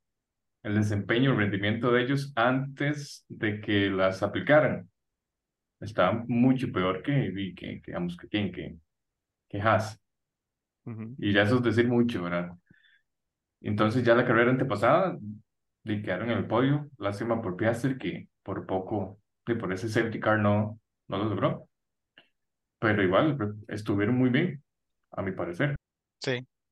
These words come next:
Speaker 3: Y Piastri estuvo tan cerca de ese podio, pero eso fue culpa de McLaren.
Speaker 1: Ni tanto de
Speaker 3: Por
Speaker 1: McLaren.
Speaker 3: No, no, sí, porque él, digamos, usualmente la estrategia es que si usted va delante de su compañero de equipo, usted tiene prioridad en la entrada a pits.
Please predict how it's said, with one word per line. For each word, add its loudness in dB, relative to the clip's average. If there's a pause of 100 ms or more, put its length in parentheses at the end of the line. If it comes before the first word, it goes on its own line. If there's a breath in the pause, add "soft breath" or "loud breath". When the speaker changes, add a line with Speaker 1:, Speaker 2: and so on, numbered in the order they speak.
(140)
Speaker 3:
Y 0
Piastri 2
estuvo 0
tan -2
cerca -2
de 0
ese -4
podio, -4
pero -4
eso -4
fue -8
culpa -4
de -4
McLaren. -4 (1200)
Speaker 1:
Ni 4
tanto 6
de 6
Speaker 3:
Por 6
Speaker 1:
McLaren. 0 (480)
Speaker 3:
No, 2
no, 2
sí, 0
porque 0
él, 0
digamos, 0 (140)
usualmente -2
la 0
estrategia -4
es -4
que -10
si -10
usted -2
va 2
delante -2
de 2
su -2
compañero -4
de 0
equipo, -8
usted -10
tiene -6
prioridad -4
en -8
la -8
entrada -8
a -16
pits. -6